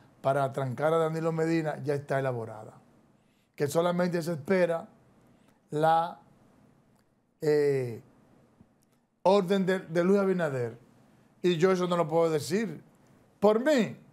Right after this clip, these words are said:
No, a mí no me importa, porque lo, lo tengo que proteger a él, porque si digo su, si digo su nombre, <coughs> lo cancelan. ¿Entiendes? Entonces, ese es un ciudadano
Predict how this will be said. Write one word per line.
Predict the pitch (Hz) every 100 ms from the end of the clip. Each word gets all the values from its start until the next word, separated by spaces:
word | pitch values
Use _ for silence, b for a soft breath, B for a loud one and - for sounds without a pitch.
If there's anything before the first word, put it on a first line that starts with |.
| _
No, | 185 240
a |
mí | 277
no | 196
me | 180
importa, | 151 214 - 240 -
porque | 165 147 156
lo, | 139 135 - -
lo | 147
tengo | 139 156
que | 156
proteger | 147 147 151 151 151
a | 151
él, | 214 214 B B B
porque | 165 165 165
si | 180
digo | 170 220 262 214
su, | - - B B B
si | - 196
digo | 190 240 247
su | 247
nombre, | 196 165 135 131 202 - - _ _
<coughs> | - - - - -
lo | 175 180
cancelan. | 175 135 170 202 214 226 - - _ _ _ _ _ _ _ _ _ _ _ _ _ _ 147
¿Entiendes? | 151 240 185 117 - _ _ b b
Entonces, | 175 180 143 123 B B B
ese | 214 262 240
es | 269
un |
ciudadano | 240 254 254 247 233 208 233